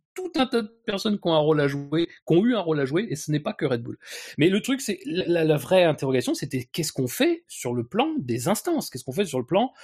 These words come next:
de l'organisation. Et là, de ce côté-là, ils nous annoncent des choses, c'est intéressant,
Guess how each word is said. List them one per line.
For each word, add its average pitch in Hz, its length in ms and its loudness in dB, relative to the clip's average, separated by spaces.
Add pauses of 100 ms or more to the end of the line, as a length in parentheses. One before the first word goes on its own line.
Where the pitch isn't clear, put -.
(200)
de - 60 -6
l'organisation. 156 800 0 (460)
Et 110 80 0
là, 180 140 6
de 170 100 0
ce 156 80 -4
côté-là, 170 600 4 (500)
ils 139 80 4
nous 156 160 6
annoncent 135 260 2
des 131 100 2
choses, 247 500 2 (220)
c'est - 240 -6
intéressant, 131 680 0